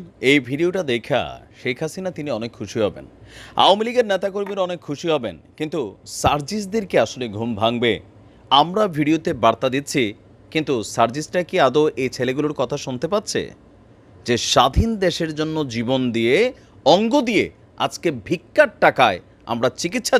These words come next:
চালাচ্ছি, সরকার ঘোষণা দিচ্ছে কোটি কোটি টাকার, কিন্তু এই টাকা ছেলেরা পাচ্ছে না, তাহলে টাকাগুলা মাইরা খাচ্ছে কারা? অভিযোগ আমার না, অভিযোগ হচ্ছে জাতীয়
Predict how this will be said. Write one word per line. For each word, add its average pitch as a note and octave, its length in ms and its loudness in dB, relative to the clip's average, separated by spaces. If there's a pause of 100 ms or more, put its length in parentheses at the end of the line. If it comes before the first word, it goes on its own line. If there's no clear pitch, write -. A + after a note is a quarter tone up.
চালাচ্ছি, G#3 360 2 (600)
সরকার A#3+ 560 2 (140)
ঘোষণা A3 360 -2
দিচ্ছে G#3+ 240 -2 (180)
কোটি G#3 220 -2
কোটি A#3+ 240 -2
টাকার, D3 300 4
কিন্তু D#3 220 -2 (440)
এই B3+ 100 0 (240)
টাকা G3+ 260 6 (480)
ছেলেরা F#3+ 380 2 (100)
পাচ্ছে D#3 300 -2
না, C3+ 120 0
তাহলে C3+ 200 0 (100)
টাকাগুলা D3 380 2 (480)
মাইরা D3+ 340 2
খাচ্ছে G3+ 260 -4
কারা? - 280 -10 (880)
অভিযোগ D3 240 2 (120)
আমার D#3+ 240 6
না, A3 60 6 (300)
অভিযোগ D3 300 -2
হচ্ছে E3+ 200 0 (500)
জাতীয় G#3 320 -2